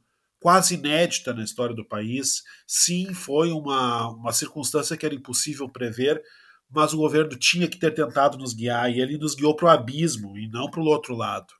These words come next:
Grande parte dessas mortes, uma enorme quantidade das mais de seiscentas mil mortes que hoje nós estamos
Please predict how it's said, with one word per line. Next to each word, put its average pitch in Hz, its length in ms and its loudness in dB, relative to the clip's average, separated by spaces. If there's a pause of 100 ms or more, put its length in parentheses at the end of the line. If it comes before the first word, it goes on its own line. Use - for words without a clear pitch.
(640)
Grande 156 360 4
parte 160 400 4
dessas 117 260 -6
mortes, 123 400 -2
uma 123 80 -6
enorme 156 380 2
quantidade 127 500 -4
das 113 180 -6
mais 131 220 2
de 156 80 -6
seiscentas 135 580 -6
mil 123 140 -8
mortes 123 420 -2
que - 140 -10
hoje 123 300 -2
nós 120 180 -6
estamos 123 460 -8